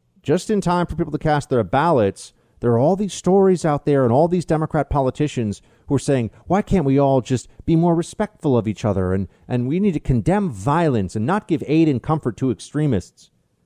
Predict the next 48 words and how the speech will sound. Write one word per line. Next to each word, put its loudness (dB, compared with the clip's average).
Their 0
party 4
was 2
effectively 0
run 4
by, -2
dictated 2
to, 0
uh, 2
when 0
it -2
comes -2
to 2
extremists -2
for 0
months. 0
Oh, 4
where, 4
where 2
are 4
all 4
the 0
great 0
changes -2
from -6
the 0
B 2
L 4
M -2
movement? -4
You -4
know, -2
you 2
notice 0
you 0
don't 0
hear 0
much -4
about -4
it -4
anymore. -4
What -2
did -4
B -2
L 0
M -4
do 0
exactly? -4